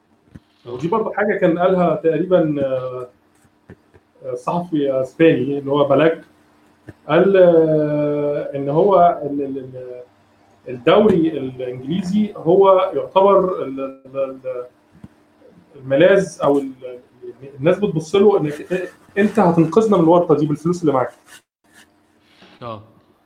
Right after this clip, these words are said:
Speaker 1: هتعرف، آه، آه، آه، أنا لو ه-، لو سوق الانتقالات بعد كده هيعتمد على البريمير ليج تمامًا. آه، الفلوس اللي هت-، اللي هي التبادل، طبعًا الأندية برضو في جزء من، من،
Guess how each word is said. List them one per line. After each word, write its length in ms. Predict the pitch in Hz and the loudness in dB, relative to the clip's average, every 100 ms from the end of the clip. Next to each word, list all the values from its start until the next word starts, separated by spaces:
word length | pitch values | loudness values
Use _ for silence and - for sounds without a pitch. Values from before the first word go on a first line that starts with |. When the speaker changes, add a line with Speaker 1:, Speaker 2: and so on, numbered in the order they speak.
| _ _ - | _ _ -12
Speaker 1:
هتعرف، 540 | - 165 202 185 175 | 0 4 4 2 -2
آه، 20 | |
آه، 840 | 165 151 143 147 147 151 151 - | -6 -6 -6 -6 -6 -4 -6 -4
آه، 120 | 156 170 | -4 -2
أنا 100 | 185 | 0
لو 120 | 170 | 0
ه-، 440 | 165 190 190 156 | 4 4 4 2
لو 380 | 156 151 151 143 139 135 131 | -2 0 0 -2 -6 -10 -16
سوق 220 | - 202 | -6 0
الانتقالات 460 | 196 190 - 147 180 | 0 0 -4 0 0
بعد 260 | 185 185 180 | 2 0 0
كده 340 | 190 226 247 | -2 -2 -2
هيعتمد 360 | 151 139 170 165 | -2 0 0 0
على 140 | 139 | -2
البريمير 280 | 131 165 151 | -4 -6 -4
ليج 120 | 151 | -6
تمامًا. 360 | 151 139 151 247 - _ _ _ _ _ _ _ _ | -6 -8 -6 -8 -12 _ _ _ _ _ _ _ _
آه، 1400 | 139 135 131 131 127 131 131 131 127 131 131 131 135 135 | -6 -2 -2 -2 -2 -4 -4 -4 -4 -4 -4 -4 -4 -6
الفلوس 760 | 135 - 165 214 202 - - - | -8 -4 2 4 2 0 -12 -14
اللي 180 | 147 139 | -8 -6
هت-، 180 | 143 180 180 | -4 -2 -2
اللي 640 | 156 147 147 143 147 143 | -2 -2 -2 -4 -6 -2
هي 120 | 170 180 | 2 2
التبادل، 520 | - 156 185 185 - - 180 175 | 2 2 2 2 -4 -10 -6 0
طبعًا 220 | 180 180 | 0 0
الأندية 260 | 156 151 190 | -2 0 2
برضو 380 | 190 190 208 | 2 2 2
في 160 | 175 180 | 2 0
جزء 280 | 185 190 170 | 0 0 -2
من، 100 | 156 | -6
من، 180 | 139 | -6